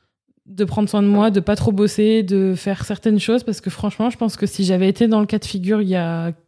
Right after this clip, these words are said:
quelques années, je pense que j'aurais dit, « Oh non, c'est bon, je suis fatiguée, euh, c'est bon, je peux prendre sur moi, c'est bon, je peux continuer,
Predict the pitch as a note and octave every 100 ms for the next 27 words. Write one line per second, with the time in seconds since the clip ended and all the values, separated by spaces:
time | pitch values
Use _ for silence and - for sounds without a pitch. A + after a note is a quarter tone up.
0 | _ - G3 G3 G3+ F#3+ F#3 A3+ - _
1 | _ _ _ _ _ F#3+ G3 A3 - G#3
2 | G3 F#3+ G3 - C#4 D4+ D4 D4 C4 A3
3 | C4 - A#3 A3+ - A3 G#3+ A3+ A#3 G#3+
4 | - G3 G#3 A#3 - G#3 A3+ - G#3 G3+
5 | G#3+ A3 A3+ F#3+ G3+ A3+ A3 G3+ G3 G#3
6 | G3 G3+ A3